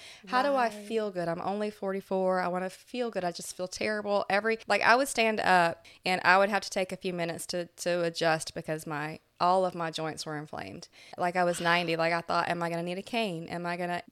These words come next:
Speaker 1: how am I gonna do this going forward?" And so all that's gone. I'm six months in.
Speaker 2: Wow.
Speaker 1: I feel amazing. I have energy again. I ha-, I'm sleeping great. So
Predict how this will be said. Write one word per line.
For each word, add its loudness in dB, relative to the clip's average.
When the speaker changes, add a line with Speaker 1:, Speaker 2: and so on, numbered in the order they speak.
Speaker 1:
how 0
am -4
I -2
gonna -2
do -2
this 0
going -4
forward?" 0
And -4
so 2
all -4
that's -2
gone. -2
I'm 2
six -2
months -2
in. -2
Speaker 2:
Wow. -14
Speaker 1:
I -4
feel 2
amazing. 2
I 0
have -4
energy -2
again. -2
I -2
ha-, -4
I'm -4
sleeping -2
great. 2
So 4